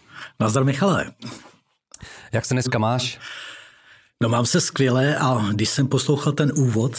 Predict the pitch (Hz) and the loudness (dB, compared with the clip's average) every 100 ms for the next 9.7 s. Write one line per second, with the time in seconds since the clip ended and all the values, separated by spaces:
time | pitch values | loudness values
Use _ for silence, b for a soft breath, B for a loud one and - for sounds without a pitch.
0 | 104 98 - - 107 - 113 113 107 - | -4 -2 -4 -4 -4 -2 0 0 0 -2
1 | 90 90 104 110 117 127 123 107 107 127 | -4 -4 -4 -4 -2 0 0 0 0 0
2 | 117 120 107 117 - - 117 92 - 113 | 0 0 0 0 -2 -2 -2 -4 -2 -4
3 | 120 107 107 104 98 - 92 90 87 82 | -2 -2 0 0 -2 -6 -4 -2 -4 -6
4 | _ - 104 104 98 95 110 127 - 110 | _ -4 0 0 0 0 0 -2 0 0
5 | - 104 120 101 123 123 120 117 120 127 | 0 -2 0 0 0 0 0 0 0 0
6 | 131 117 - 92 92 95 92 - 107 123 | 0 -4 -6 -4 -2 -2 -2 -2 0 2
7 | 123 110 185 - 220 - - - B - | 2 0 -2 0 -2 -4 -10 -14 B -4
8 | - 190 104 - 85 - 120 - _ B | 0 2 0 0 -2 -2 -2 -6 _ B
9 | B B 120 143 147 143 131 | B B 0 4 4 4 4